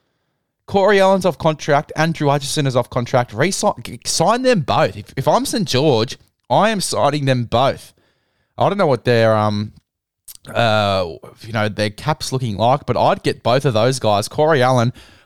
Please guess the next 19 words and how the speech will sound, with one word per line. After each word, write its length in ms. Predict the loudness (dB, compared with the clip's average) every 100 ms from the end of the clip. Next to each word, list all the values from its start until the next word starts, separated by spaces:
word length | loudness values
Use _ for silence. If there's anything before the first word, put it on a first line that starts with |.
| -10
can 120 | -4
play 180 | -2 -4
fullback, 500 | -2 0 2 0 0
wing, 220 | -2 0
and 180 | -2 -2
centre. 480 | -2 -2 0 -2 -2 _ _ _ -8
If 120 | -2
there's 160 | 0
injury 440 | 2 4 4 2 0
in 80 | 0
any 240 | 2 2
of 80 | 2
those 220 | 2 0
spots, 280 | -2 -2 0
he 120 | -4
can 140 | -4
cover 420 | -2 0 2 2 2
it. 120 | -2 _ -20 _ _
Um, 400 | -2 0 2 0